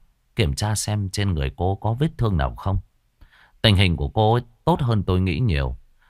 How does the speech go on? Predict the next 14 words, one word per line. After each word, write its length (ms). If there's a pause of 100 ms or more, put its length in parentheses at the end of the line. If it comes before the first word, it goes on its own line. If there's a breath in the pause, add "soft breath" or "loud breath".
(160)
Ngoài 280
mấy 200
vết 200
thương 220
cũ 300
ra 320 (200)
thì 360
chỉ 180
có 100
tay 280
trái 300 (320)
bị 280
rách 320
ra, 280